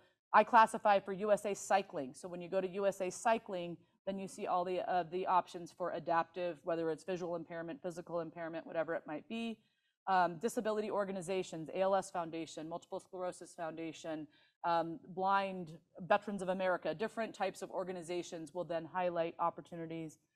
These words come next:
available for your populations. And again, getting online and surfing what's out there for your sport of choice, um, you'll find a lot of options and a lot of assistive technologies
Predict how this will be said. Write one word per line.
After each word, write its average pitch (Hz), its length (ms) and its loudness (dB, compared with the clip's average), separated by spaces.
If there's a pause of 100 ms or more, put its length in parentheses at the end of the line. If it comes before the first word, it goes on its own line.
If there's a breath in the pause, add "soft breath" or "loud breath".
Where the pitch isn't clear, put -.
(220)
available 165 460 0
for 175 160 -8
your 160 120 -4
populations. 170 760 -4
And 160 100 -8
again, 165 340 -2
getting 175 280 -4
online 175 480 0
and 165 120 -8
surfing 175 300 -8
what's 165 220 -6
out 175 240 0
there 185 160 -2
for 175 180 -8
your 165 240 -4
sport - 380 -6
of 165 120 -10
choice, 226 400 -6 (440)
um, 165 160 -2
you'll 170 100 -2
find 165 260 -6
a 160 40 -4
lot 165 200 2
of 156 120 -4
options 165 400 -2
and 160 100 -8
a - 20 -4
lot 160 180 0
of 156 80 -6
assistive 143 380 -14
technologies 151 840 -8